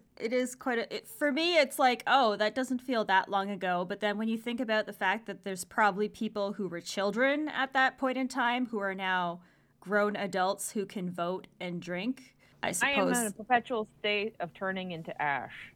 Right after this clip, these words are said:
Speaker 1: Yeah,
Speaker 2: when I
Speaker 1: exactly.
Speaker 2: think about how much time has passed.
Speaker 1: Yeah. So,
Speaker 2: Yeah.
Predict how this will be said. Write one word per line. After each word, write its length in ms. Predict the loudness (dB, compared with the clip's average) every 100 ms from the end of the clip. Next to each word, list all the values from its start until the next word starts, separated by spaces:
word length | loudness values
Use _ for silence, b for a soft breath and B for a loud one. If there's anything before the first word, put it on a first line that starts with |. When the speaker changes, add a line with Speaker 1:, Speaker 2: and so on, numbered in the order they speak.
| _
Speaker 1:
Yeah, 280 | 2 2 2
Speaker 2:
when 40 | -4 _ _ -6
I 40 | -2
Speaker 1:
exactly. 500 | 6 6 6 2 -4
Speaker 2:
think 160 | -6
about 360 | -8 -2 -2 -4 _ _ -10
how 140 | -8
much 300 | -6 -10 -10
time 240 | -10 -10 -12
has 140 | -14 -14
passed. 440 | -14 -14 -16 -20 -20 -20 _ _ _ -20 _ _ _ -10
Speaker 1:
Yeah. 880 | -6 -4 -2 -2 -2 -4 -6 -10 -12 b b b b -6
So, 440 | 2 6 6
Speaker 2:
Yeah. 100 | 2